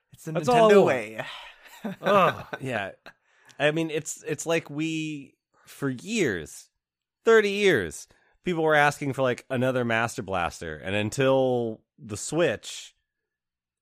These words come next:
Speaker 3: like, they launched with, like, that Master Blaster Zero or whatever, <laughs> uh, every time they remade or, you know, tried to do a new take on Blaster Master, it was always the part of the game, the,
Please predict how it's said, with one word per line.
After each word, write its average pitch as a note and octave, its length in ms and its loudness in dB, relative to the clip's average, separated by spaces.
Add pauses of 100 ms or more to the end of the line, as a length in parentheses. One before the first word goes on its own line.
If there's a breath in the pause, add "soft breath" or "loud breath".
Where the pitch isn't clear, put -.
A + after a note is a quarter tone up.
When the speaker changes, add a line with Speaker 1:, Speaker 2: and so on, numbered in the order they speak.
Speaker 3:
like, F#2+ 400 -2
they G2+ 160 -4
launched G#2 400 -2
with, G#2+ 160 -6
like, F#2+ 140 -4
that F#2 160 -4
Master G2 320 0
Blaster F2 680 -4
Zero F#2 540 -2
or E2+ 120 -6
whatever, D#2+ 520 -4
<laughs> - 480 -20
uh, G#2+ 320 4
every C3+ 220 0
time D#3+ 300 -2
they D#3 100 2
remade D3+ 560 0
or, A2+ 640 -2
you A2 100 -4
know, G2+ 200 -2
tried B2+ 240 -2
to A#2+ 100 -8
do B2+ 160 -4
a A2+ 60 -2
new B2 140 -2
take C3 260 -4
on A#2 100 0
Blaster A#2+ 380 -2
Master, G2+ 340 -8
it F2 80 -10
was A#2+ 140 -2
always D#3+ 260 0
the D#3+ 80 -10
part F3 240 0
of E3 60 -4
the D3+ 80 -6
game, D#3+ 340 -2
the, C3 220 -6